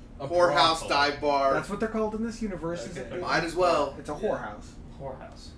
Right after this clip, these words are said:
Speaker 3: Because it's a legal, uh, class of work.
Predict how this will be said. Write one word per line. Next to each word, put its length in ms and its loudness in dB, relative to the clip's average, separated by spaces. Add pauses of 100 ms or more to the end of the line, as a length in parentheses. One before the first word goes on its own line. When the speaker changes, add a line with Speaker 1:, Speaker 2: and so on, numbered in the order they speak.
(120)
Speaker 3:
Because 280 -4
it's 100 -10
a 60 -6
legal, 560 -4 (540)
uh, 380 -2 (500)
class 400 -6
of 120 -4
work. 300 0